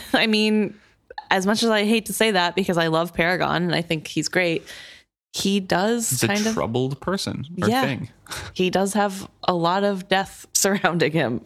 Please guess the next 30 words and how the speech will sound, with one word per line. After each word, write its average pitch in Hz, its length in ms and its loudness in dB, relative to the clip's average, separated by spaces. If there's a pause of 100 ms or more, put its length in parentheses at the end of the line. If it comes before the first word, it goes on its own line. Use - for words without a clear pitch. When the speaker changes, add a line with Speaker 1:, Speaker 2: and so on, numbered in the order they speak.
(100)
Speaker 1:
Well, 330 280 2 (280)
we 381 160 6
don't 370 160 2
know 302 140 2
that 240 140 0
Cable 160 340 2
died 139 440 0 (120)
and 180 120 4
his 175 160 2
crew 156 160 0
died. 139 420 0
They, 302 200 4
they 349 260 0
could 539 180 0 (120)
have - 1120 -8
dropped 214 400 0
off 240 220 0
at 233 60 0
another 220 260 2
port 202 460 0
and 175 240 0
he 190 340 2
sailed 190 400 0
off 190 160 -2
without 202 280 -2
them 151 160 0
for 147 120 0
all 143 100 0
we 143 80 -2
know. 143 280 -2